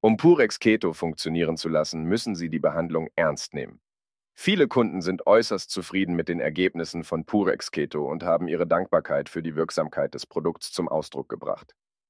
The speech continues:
Wenn Sie die Vorteile von Purex Keto ausprobieren möchten, finden Sie den Link zum Kauf in der Beschreibung dieses Videos. Zögern Sie nicht, bei Fragen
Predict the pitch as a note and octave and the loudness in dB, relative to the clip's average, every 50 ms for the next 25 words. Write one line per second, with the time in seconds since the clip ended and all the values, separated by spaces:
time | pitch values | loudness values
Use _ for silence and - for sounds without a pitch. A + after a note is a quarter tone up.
0 | _ _ - G#2 A#2+ B2 A#2 G2 F#2+ F2 - - G#2+ G#2+ - G2 E2+ E2 E2 - | _ _ 2 2 2 4 2 2 2 0 4 6 6 6 6 4 2 2 2 0
1 | - D#2 D2+ - F#2 F2 E2 D#2 - - - - E2+ D#2 - F2 - E2+ G2 G#2 | -2 -6 -4 -4 -2 -2 -2 -2 -4 -6 -6 -4 -4 -2 0 2 4 4 2 2
2 | - - - D#2 D2 E2 D#2+ D#2 D#2+ D#2 D2 C#2+ - - - - D2 D#2 - _ | 0 -6 -6 -4 -2 -2 -2 -2 -2 -2 -2 -4 -4 -6 -10 -10 -10 -10 -12 _
3 | _ _ _ _ _ _ _ _ _ - - C#3 C3 - A2+ G#2 G#2 E2+ E2 D#2 | _ _ _ _ _ _ _ _ _ 2 2 2 4 2 -2 -2 0 -2 0 -2
4 | D#2 D#2 E2+ E2+ F2 - - - E2+ D#2 - D#2+ D2+ D2+ E2 - - - E2+ E2+ | 0 0 0 0 0 -4 -6 -8 -8 -4 0 2 2 2 2 0 -4 -6 -2 -2
5 | F2 E2 F2 - - - D#2+ D#2+ D#2 D#2 D#2 D2+ D2 D2+ C#2 D2+ C#2+ - D2+ D#2 | -2 -2 -2 -4 0 0 2 2 2 0 -4 -8 -10 -12 -12 -12 -14 -10 -10 -10
6 | C#2+ C#2 B1 - G1+ - - - - _ _ _ _ _ _ _ - - C#3 C3 | -8 -8 -10 -10 -10 -12 -14 -20 -20 _ _ _ _ _ _ _ 0 4 6 6
7 | A2+ F#2 E2 E2 D#2 D#2 D#2 D#2 D#2 - - - - - _ _ E2 E2 - - | 6 6 2 2 -2 -4 -4 -4 -6 -6 -8 -14 -20 -20 _ _ 4 4 4 2
8 | E2+ D2 C#2+ C#2+ D2+ E2 F#2 F#2 F#2+ | 0 2 2 2 2 0 -2 -6 -8